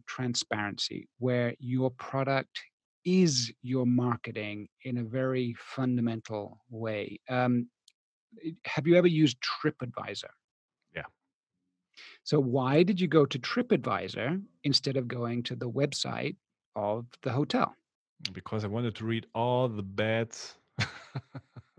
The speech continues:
Speaker 1: You want, well, you wanted,
Speaker 2: reviews.
Speaker 1: you wanted the, the truth. You
Speaker 2: Yeah.
Speaker 1: wanted what the experience was like from other people like you.
Speaker 2: Exactly.
Speaker 1: So no matter what that hotel said, and no matter how slick their,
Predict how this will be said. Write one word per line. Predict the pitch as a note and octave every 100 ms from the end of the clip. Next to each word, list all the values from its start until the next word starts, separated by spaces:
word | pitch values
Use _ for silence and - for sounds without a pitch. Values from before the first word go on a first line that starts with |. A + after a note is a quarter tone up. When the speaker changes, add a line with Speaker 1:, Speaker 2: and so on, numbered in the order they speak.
| B2 - C#3 -
Speaker 1:
You | A3+
want, | A3+ G#3+
well, | G#3+ A3+
you | F#3
wanted, | B2+ A#2
Speaker 2:
reviews. | A2 G#2 - - _ _ _ F3+
Speaker 1:
you | D#3
wanted | C#3 C3+ C#3+ B2 B2
the, | C#3 C3+ C3
the | E3+
truth. | - - A3+ A3+ D3+ - -
You | C3+
Speaker 2:
Yeah. | C3
Speaker 1:
wanted | C#3+ A#2 D3 -
what | A2+ B2+ B2+ C3 _
the | B2
experience | - - B2+ C#3+ D#3 F3+ -
was | D#3+ A#2
like | A2 G2 G2+ - - _
from | - G#2+
other | G2+ A2+ A#2+
people | A#2+ - A#2 - A#2 A2
like | A2+ A2+ A#2 - G#2+
you. | A#2 G#2+ B2 - -
Speaker 2:
Exactly. | F2 - - -
Speaker 1:
So | D#3+ -
no | E3+
matter | F#3+ A3
what | F#3+ A3
that | F3+ D#3
hotel | D#3 C#3 D3+ C#3 A#2
said, | - C3+ A2+ G#2+
and | A#2
no | B2+
matter | D3 C#3
how | A#2+ D3
slick | - - C3+ C3+ -
their, | A#2+ A#2 A2+ G#2+